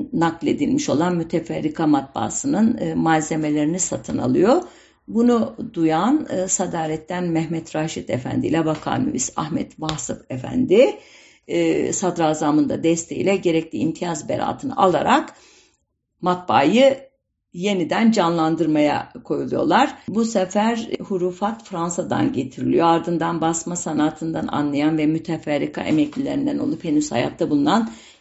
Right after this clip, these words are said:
birkaç ustanın peşine düşülüyor. Matbaanın başına da bir, e, Fransız, e,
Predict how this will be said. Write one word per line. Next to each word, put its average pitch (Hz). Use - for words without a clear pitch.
birkaç 180
ustanın 160
peşine 160
düşülüyor. 147
Matbaanın 175
başına 165
da 170
bir, 170
e, -
Fransız, 160
e, -